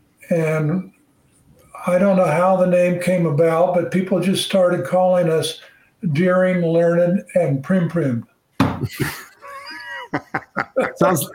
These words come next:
Speaker 2: sounds like a children's book, doesn't it?
Speaker 1: Last year, <laughs> um, John and Tony and I played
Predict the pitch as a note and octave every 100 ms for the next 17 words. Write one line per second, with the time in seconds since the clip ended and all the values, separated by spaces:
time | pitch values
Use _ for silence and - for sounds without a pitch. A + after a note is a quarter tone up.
0 | C3 _ C#3 - - G#3+ G3 D#3 C#3+ -
1 | F3 G#3 F#3 C#3 - A#2+ G#2 A#3 C3+ C3+
2 | A#2 G2+ D#2+ - - - - _ - C#3+
3 | F3 F3+ F#3+ A#3 - - B3 G#3 F3+ -
4 | D4+ - - D#3+ E3 - F3+ F3+ D3+ D#3+
5 | - D3 D3+ - C3+ - E3+ C#3 D#3+ -
6 | C#3 C#3 F#3+ F3+ E3+ D#3+ F3 G3 G3+ F#3+
7 | F#3 G#3+ G#3+ G3+ F3+ F3 E3 E3 G3 F#3
8 | F3+ E3+ C#3+